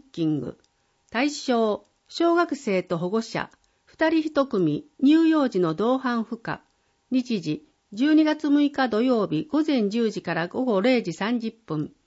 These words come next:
場所、中央障害学習センター。テーマ、みんなでパーティー、ワクワククッ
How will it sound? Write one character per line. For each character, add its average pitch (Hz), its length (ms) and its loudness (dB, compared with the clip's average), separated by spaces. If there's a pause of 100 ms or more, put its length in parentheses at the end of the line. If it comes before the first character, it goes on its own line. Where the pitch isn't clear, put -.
(240)
場 196 120 -4
所、 - 380 -2
中 302 240 0
央 320 180 0
障 311 300 0
害 302 200 0
学 285 220 -2
習 254 260 -2
セ 240 180 -4
ン 190 100 -4
タ 151 420 -8
ー。 - 40 -20 (640)
テ 277 220 4
ー 202 40 0
マ、 151 200 -2 (300)
み 302 160 6
ん 320 80 8
な 320 140 4
で 208 140 0
パ 233 220 2
ー 190 60 -2
テ - 160 -10
ィ 156 180 -4
ー、 - 20 -18 (220)
ワ 220 140 -4
ク 330 120 -4
ワ 320 140 2
ク 311 140 -2
ク 285 140 -4
ッ 262 40 -2